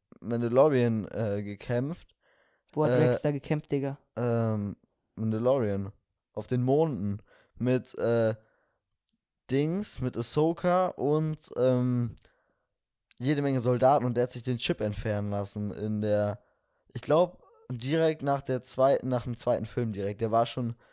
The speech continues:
Speaker 1: als der dr-, also ich glaub, als die, ähm,
Speaker 2: Versteh ich jetzt nicht. Also ich hab Mandalorian ja auch geguckt.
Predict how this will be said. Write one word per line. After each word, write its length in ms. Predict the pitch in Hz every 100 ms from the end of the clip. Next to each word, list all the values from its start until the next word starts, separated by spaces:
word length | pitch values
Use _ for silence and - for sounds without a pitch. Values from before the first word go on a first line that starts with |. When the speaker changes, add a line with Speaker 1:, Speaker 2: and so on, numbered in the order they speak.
| _ _
Speaker 1:
als 180 | 113
der 100 | 123
dr-, 160 | 117 113
also 320 | - 110 110 87
ich 120 | -
glaub, 280 | 127 131 -
als 300 | 117 - -
die, 320 | 110 107 107
ähm, 400 | 101 104 101 98 - - - - -
Speaker 2:
Versteh 260 | 202 196 214
ich 40 |
jetzt 120 | 190
nicht. 120 | 180 165
Also 120 | 185
ich 80 | 208
hab 80 |
Mandalorian 480 | 214 202 175 180 185
ja 100 | 175
auch 140 | 165 -
geguckt. 500 | 143 - 120 -